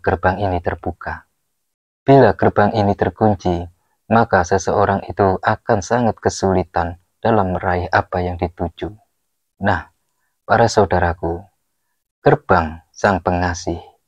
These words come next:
untuk mencapai keajaiban dan tujuan yang tepat tanpa melenceng sedikit pun. Bila saudaraku sudah memegang kunci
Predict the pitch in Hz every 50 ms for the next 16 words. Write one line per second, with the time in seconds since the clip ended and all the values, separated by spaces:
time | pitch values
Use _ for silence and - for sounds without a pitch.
0 | _ _ _ _ _ _ _ _ _ _ _ _ _ _ _ - 170 160 139 -
1 | - - 117 110 - _ - 107 101 98 - - 113 110 95 85 85 - _ _
2 | _ _ _ - 123 110 117 110 - - 131 127 113 - - 92 87 82 82 -
3 | 98 98 92 - - 98 - _ - 135 123 101 90 92 92 87 85 _ - 95
4 | - _ - 87 85 - _ _ _ _ _ - 107 113 113 101 - - 95 90
5 | 85 85 95 95 95 95 101 98 95 - - - - 123 104 85 87 90 90 -
6 | - _ - 101 - _ - 95 - - - - - _ - - 85 82 90 92
7 | - - - _ _ _ _ _ _ _ _ _ _ _ _ _ - 131 131 131
8 | - 135 123 113 - 120 117 120 120 113 - 117 107 92 - 113 - - 107 101
9 | 101 101 101 101 104 - _ - 98 92 87 87 - - 110 107 104 101 101 -
10 | _ - 104 98 87 80 -